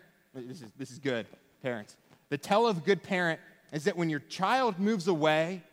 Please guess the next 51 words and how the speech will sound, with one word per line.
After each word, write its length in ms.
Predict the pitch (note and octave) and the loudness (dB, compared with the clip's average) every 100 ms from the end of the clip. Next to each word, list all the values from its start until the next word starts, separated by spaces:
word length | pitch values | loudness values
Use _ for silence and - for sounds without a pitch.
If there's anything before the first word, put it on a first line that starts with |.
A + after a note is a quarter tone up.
| _ _ | _ _
do 100 | C#3 | 0
they 180 | D3 C3 | 2 0
want 380 | A#2 C3+ E3 - | -2 0 0 -2
to 80 | F3 | -4
come 280 | D#3+ C#3 | -2 0
back? 360 | C3 A#2+ G#2 - _ _ _ _ _ _ _ - | 0 -2 -2 -12 _ _ _ _ _ _ _ -2
Do 60 | |
they 100 | F3 | 2
want 260 | D#3+ G3 B3 | 4 4 2
to 60 | - | 2
come 160 | A#3 | 2
back 240 | G#3 G#3+ G3 | 4 2 0
and 100 | F3 | -8
spend 240 | - G3+ | -2 -2
with 140 | F#3+ | -2
you? 80 | F3 | -2
And 80 | E3 | -2
the 100 | C#3+ | -2
point 160 | A3 G3 | -4 -2
he 60 | |
was 100 | G3+ | -4
making 320 | F3 G3 F#3+ | -2 -2 -2
is 80 | E3+ | -6
that 100 | D3+ | -6
there's 220 | F3 E3 | -6 -6
so 100 | - | -4
many 140 | A3+ A3 | -2 -4
parents 380 | - G#3+ G#3+ F#3+ | -2 -2 -2 -2
out 160 | E3+ | -2
there 240 | F3 E3 D3+ - - - - _ _ - | 0 -2 -4 -14 -20 -20 -20 _ _ -4
that 360 | - E3+ - - | 0 0 -2 -16
parent, 440 | - A#3 B3 F3 - - _ _ _ _ | -4 0 0 -2 -6 -20 _ _ _ _
and 100 | D3 | -2
their 120 | F#3 E3+ | 0 0
goal 320 | C3 F#3+ G3 | 4 6 6
is 80 | F3 | 2
obedience. 760 | D3+ D3+ C#3+ A#2 G#2 - - _ _ _ _ _ _ | -2 -2 -8 -10 -14 -16 -18 _ _ _ _ _ _
They 80 | D3+ | 0
want 180 | E3 - | 0 -2
children 480 | - G#3 F#3+ G3 F3 | 0 2 4 2 0
who 160 | D#3+ | 0
obey 380 | D3+ C#3 C#3+ C3+ | 0 0 0 0
them. 260 | A#2 G#2 G2+ _ _ _ _ _ _ _ | -2 -10 -14 _ _ _ _ _ _ _
And 100 | - | -12
he 20 | C#3+ | -2
said 160 | G3 | 0
the 100 | D#3+ | 0
heart 280 | - G3+ A3+ | 2 4 4
of 80 | G3+ | 2
a 60 | |
parent 420 | F3 G3 G3+ G3 | -2 0 0 0